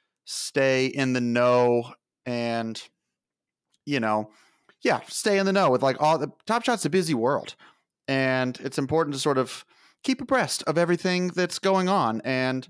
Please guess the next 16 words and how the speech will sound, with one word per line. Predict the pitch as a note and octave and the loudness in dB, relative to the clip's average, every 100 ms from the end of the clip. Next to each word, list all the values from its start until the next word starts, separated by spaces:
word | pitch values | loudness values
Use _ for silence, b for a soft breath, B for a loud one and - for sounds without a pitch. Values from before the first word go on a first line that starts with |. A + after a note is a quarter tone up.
| b b b b _ _ - | b b b b _ _ -4
you | D3+ | 0
know, | C3 | 4
we're | D#3 F3+ | 4 4
obviously, | E3+ E3 - E3 D3 | 4 2 0 0 0
Jared | C#3+ E3+ D3+ | 2 2 2
and | C3+ | 2
I | B2+ B2 | 2 2
are | A#2 | 2
pretty | C#3+ A#2+ | 0 0
deep | B2+ B2 | 0 0
in | A#2 | 0
the | A2+ | 0
weeds | A#2 A#2+ A2 | 0 -2 -2
here, | - A2+ A2+ | -2 0 2
and | G#2+ A#2 A2+ | 0 -4 -4
so | - B2 A#2+ A#2+ | 0 2 2 0